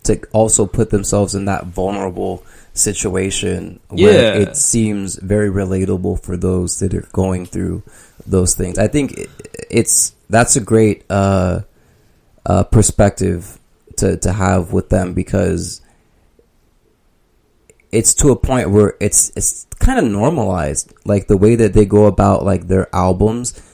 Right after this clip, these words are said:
Speaker 1: like, what they do is relatable to us, and, and the way that
Speaker 2: Mm-hmm.
Speaker 1: they write, um, especially with True to Self, it's pretty much about his baby mama. I think we talked about that,
Speaker 2: Yeah.
Speaker 1: actually. Um,
Speaker 2: Pen Griffey.
Speaker 1: yeah, yeah, Pen, Pen Griffey.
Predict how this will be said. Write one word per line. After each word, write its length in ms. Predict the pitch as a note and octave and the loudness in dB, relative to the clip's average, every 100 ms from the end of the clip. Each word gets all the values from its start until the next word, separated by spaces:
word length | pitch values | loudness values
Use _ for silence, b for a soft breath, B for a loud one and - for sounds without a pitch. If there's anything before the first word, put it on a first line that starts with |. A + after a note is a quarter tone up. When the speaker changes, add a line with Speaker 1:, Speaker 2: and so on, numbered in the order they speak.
| b | b
Speaker 1:
like, 200 | - F#2+ A2 | -2 -2 4
what 260 | A#2 - | 2 4
they 180 | A2 A2+ | 2 2
do 540 | G2 G#2+ G#2+ G2+ F#2+ - b b | 2 2 4 4 0 -4 b b
is 140 | F#2 | -2
relatable 600 | F#2 G2 G2+ G2+ F#2 G2 | 2 4 4 2 2 0
to 140 | F2 - | 0 -2
us, 480 | F#2+ F2 E2 - - | -2 0 -2 -4 -4
and, 180 | - F#2 | -6 -4
and 280 | - G2 F#2 | -4 -6 -2
the 80 | F#2+ | 0
way 200 | G2 G2+ | 2 2
that 100 | G2 G2+ | 2 2
Speaker 2:
Mm-hmm. 20 | |
Speaker 1:
they 200 | G2+ F#2+ | 2 2
write, 560 | - F2 G2 G2 - - b b b - | 0 2 4 4 0 -6 b b b -2
um, 560 | F#2 F2+ F2 E2+ E2 - | 2 4 2 0 -6 -2
especially 720 | - - - - G2 F#2+ F#2 | 2 4 2 2 0 0 -2
with 320 | - F#2 - | -2 -4 -4
True 200 | - G2 | -4 -2
to 60 | F2+ | 0
Self, 300 | - F#2 - | 0 0 -4
it's 120 | F2 | -6
pretty 240 | - G2 | -4 -2
much 220 | F#2 F#2+ | -2 -4
about 200 | - F2+ | -4 0
his 100 | F2+ | 0
baby 300 | E2+ G2 F#2 | 0 0 0
mama. 300 | F#2 G2 G2 | -2 -4 -2
I 60 | F#2+ | -4
think 260 | - A#2 A2+ | -2 -4 0
we 120 | D#3+ | 2
talked 300 | - G2 - | 2 0 -2
about 280 | F#2 F#2 - | -2 -2 -2
that, 300 | E2+ D#2 - _ | -4 -4 -8 _
Speaker 2:
Yeah. 280 | - B2 B2 | -8 -2 0
Speaker 1:
actually. 540 | G2+ F#2+ G2+ F#2 F2+ D#2+ _ - | 0 0 0 0 -2 -6 _ -6
Um, 580 | G2+ G2+ F#2+ F2+ F2+ - | 0 2 2 -2 -6 -12
Speaker 2:
Pen 220 | - A2+ | -12 -12
Griffey. 460 | A#2+ B2 - - - _ - | -8 -8 -10 -16 -18 _ 0
Speaker 1:
yeah, 220 | A2+ G#2+ | 4 4
yeah, 140 | F#2+ | 4
Pen, 300 | G2 C#3+ C#3+ | 2 2 2
Pen 200 | - C#3+ | 2 0
Griffey. 420 | D3 D#3 - F#2+ | 0 -2 -2 -6